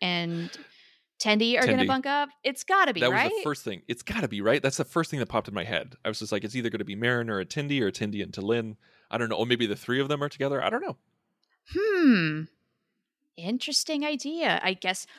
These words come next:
Speaker 1: we'll have to find out next episode.
Speaker 2: Next episode, because that is it for this week. And, uh, I, I, I cannot wait. This is always, this is one of my favorite times of year, not just because we get Lower Decks episodes, but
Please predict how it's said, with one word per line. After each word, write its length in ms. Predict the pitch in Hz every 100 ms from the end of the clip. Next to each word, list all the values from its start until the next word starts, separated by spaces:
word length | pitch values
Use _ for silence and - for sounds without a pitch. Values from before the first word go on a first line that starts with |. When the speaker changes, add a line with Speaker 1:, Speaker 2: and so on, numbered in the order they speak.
| -
Speaker 1:
we'll 120 | 349
have 180 | 311 285
to 60 | 320
find 300 | 294 285 294
out 160 | 294
next 300 | 254 320 -
episode. 500 | 190 - 170 - - - _ _ _ _ _ _ _ _ _ - -
Speaker 2:
Next 340 | 117 143 -
episode, 480 | 185 165 - 110 104
because 280 | 110 107 98
that 180 | 120 151
is 180 | 131 107
it 160 | 165 -
for 300 | - 95 87
this 520 | 95 104 226 277 -
week. 340 | 104 90 - _ - _ -
And, 460 | 113 113 107 101 101
uh, 320 | 95 92 76 -
I, 140 | - - - -
I, 120 | 104 -
I 80 | 107
cannot 380 | - 190 170 104
wait. 200 | 110 120
This 180 | 175
is 120 | 151 127
always, 400 | 127 120 110 -
this 220 | 143 151
is 80 | 139
one 120 | 127
of 40 |
my 100 | 110
favorite 400 | - 185 180 131
times 260 | - 101 98
of 100 | 87
year, 220 | 80 80
not 200 | 123 135
just 200 | 123 -
because 260 | - 107 101
we 80 | 95
get 240 | 110 95 _ - _ -
Lower 260 | 110 113
Decks 280 | 101 101 -
episodes, 580 | 104 98 - 98 90 - _
but 140 | 101